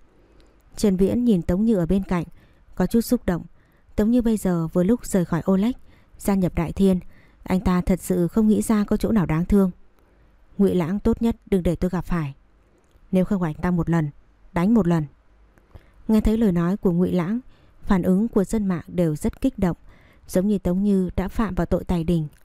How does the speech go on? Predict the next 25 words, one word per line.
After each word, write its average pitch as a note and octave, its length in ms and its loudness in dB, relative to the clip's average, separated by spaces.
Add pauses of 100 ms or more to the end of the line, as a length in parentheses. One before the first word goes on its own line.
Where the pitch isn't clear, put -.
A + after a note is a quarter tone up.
(220)
bị G3 120 2
phán G3 220 0
tử F#3+ 200 0
hình E3 180 0
vậy. D3+ 180 -4 (1200)
Vào F#3 140 0
lúc A#3 200 0
nào E3+ 220 0
thì F#3 120 0
công G#3+ 200 0
ty G#3+ 240 2
của F#3 180 0
giới F3+ 200 0
giải G3 160 0
trí G3 200 0
có A#3+ 120 -2
thể F#3 220 2
quyết B3 200 0
định G3+ 160 0
sống F#3 260 -2
chết C4 240 -2
của F#3 120 0
nghệ E3+ 160 -2
sĩ - 240 -4
rồi? E3 260 -2